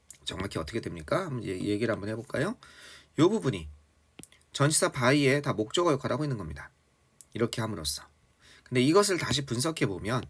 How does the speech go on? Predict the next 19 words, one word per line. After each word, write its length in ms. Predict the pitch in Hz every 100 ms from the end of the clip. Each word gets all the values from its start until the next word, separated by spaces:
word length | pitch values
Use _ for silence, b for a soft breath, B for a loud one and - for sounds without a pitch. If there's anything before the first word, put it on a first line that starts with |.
| B B B
이 300 | 135 147 147
전치사 360 | 139 - 139 147
바이니까 480 | 135 117 135 127 123
동명사가 540 | - 127 135 131 127
나온 240 | 101 90 98
거죠? 320 | 113 160 - _ _ - _ -
동사가 640 | 101 107 92 87 139 233 -
목적어로서. 640 | 95 - 104 87 - 156 - B B B
근데 80 | 135
이 120 | 190
부분을 340 | 160 151 180 185
다시 240 | 131 147
분석해보면 800 | 143 123 147 143 135 117 123 143
여전히 420 | 107 143 143 87 B B B B
동명사가 560 | 120 135 156 156 185 156
사역동사로서의 800 | 208 202 - 170 165 147 147 131
성질이 300 | 160 151 139
살아남아 440 | 190 180 165 135
있으니까 520 | 101 - 82 78 -